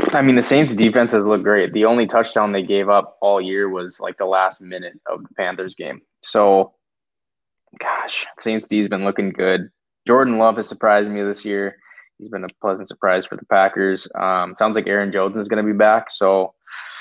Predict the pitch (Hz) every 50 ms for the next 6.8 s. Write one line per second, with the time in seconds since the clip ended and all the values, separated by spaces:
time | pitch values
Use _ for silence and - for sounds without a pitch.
0 | - - - - - - - _ - - 123 131 123 120 120 113 117 120 117 110
1 | 104 110 113 113 110 - 107 101 104 107 110 107 107 - - 110 110 110 110 104
2 | - - 131 127 131 135 139 135 131 - - _ - - - 113 117 123 135 156
3 | - - - - - - _ _ _ _ _ - - 139 139 135 127 120 117 123
4 | 123 123 117 110 - 120 107 104 98 - 110 98 95 95 92 92 92 90 - 101
5 | 95 95 92 92 98 104 98 95 92 98 92 85 92 92 90 90 90 87 - _
6 | _ _ _ _ _ _ - - 101 101 101 101 98 - 90 -